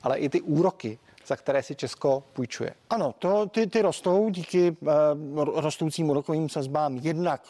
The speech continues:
Speaker 2: kvůl-, eh, z centrální banky a jednak právě kvůli tomu zvyšování zadlužení, protože zadluženějšímu klientovi vždycky budete chtít dát vyšší úrok, abyste se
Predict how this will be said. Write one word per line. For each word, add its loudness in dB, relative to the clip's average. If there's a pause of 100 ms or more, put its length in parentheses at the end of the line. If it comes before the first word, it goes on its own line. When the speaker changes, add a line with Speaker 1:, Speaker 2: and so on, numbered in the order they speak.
(100)
Speaker 2:
kvůl-, -2
eh, 2
z -8
centrální -2
banky -4
a -6
jednak 0
právě -2
kvůli -2
tomu 0 (280)
zvyšování 0
zadlužení, -2
protože -2
zadluženějšímu -2 (260)
klientovi 2
vždycky -2
budete -2
chtít -8
dát 2
vyšší -4
úrok, -2
abyste -4
se 0